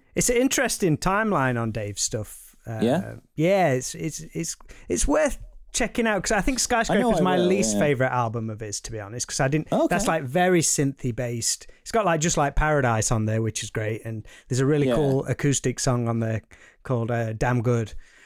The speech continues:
Speaker 1: um, which is really cool. But the album after that, A Little Ain't Enough, which people say is where things
Speaker 2: Hmm.
Speaker 1: started to crumble, um,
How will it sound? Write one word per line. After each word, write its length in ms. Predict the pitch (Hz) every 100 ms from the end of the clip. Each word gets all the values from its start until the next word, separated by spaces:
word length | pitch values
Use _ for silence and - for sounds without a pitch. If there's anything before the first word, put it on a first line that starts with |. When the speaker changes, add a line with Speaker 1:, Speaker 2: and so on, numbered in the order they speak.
| -
Speaker 1:
um, 380 | 110 110 107 113 -
which 180 | 147 135
is 100 | 123
really 220 | 120 113
cool. 280 | - 113 117
But 200 | 135 - - -
the 100 | -
album 280 | 190 214 208
after 280 | 196 240 -
that, 260 | 120 117 - -
A 40 | 143
Little 280 | 143 -
Ain't 200 | 139 135
Enough, 320 | 143 160 165 -
which 300 | 135 - - - - -
people 260 | 175 156
say 240 | 139 151 143
is 100 | 123
where 440 | 139 135 127 107 _ - _ -
things 260 | 151 131 113
Speaker 2:
Hmm. 60 |
Speaker 1:
started 280 | 143 135 120
to 60 | -
crumble, 600 | - 165 147 110 123 - -
um, 600 | 127 117 117 113 113 113